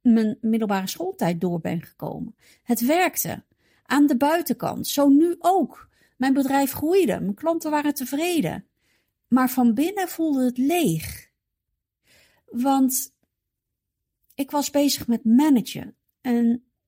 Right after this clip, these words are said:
niet met leven. Ik was bezig met voldoen aan en niet met vervulling. En ergens van binnen voelde ik:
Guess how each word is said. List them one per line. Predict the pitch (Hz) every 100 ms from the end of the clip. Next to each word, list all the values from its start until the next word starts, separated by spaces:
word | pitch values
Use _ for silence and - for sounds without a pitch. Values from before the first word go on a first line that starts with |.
| _
niet | 285 277 349 415
met | 339 302 285
leven. | 233 277 277 220 - - 202 _ _ _ _ _ _ _ _ _
Ik | 277 269
was | 254 -
bezig | 262 269 -
met | 247 254 247 -
voldoen | 233 285 240 294 285 269
aan | 262 294 202 175 185 _
en | - 214 214 240
niet | 349 -
met | 269 -
vervulling. | 233 208 247 180 - - - _ _ _ _ _ _ _ _ _ _ _ _ _ _ _
En | 254 233
ergens | - 320 - 254 -
van | 202 170
binnen | 220 320 285
voelde | - 294 349 285 202
ik: | 233 226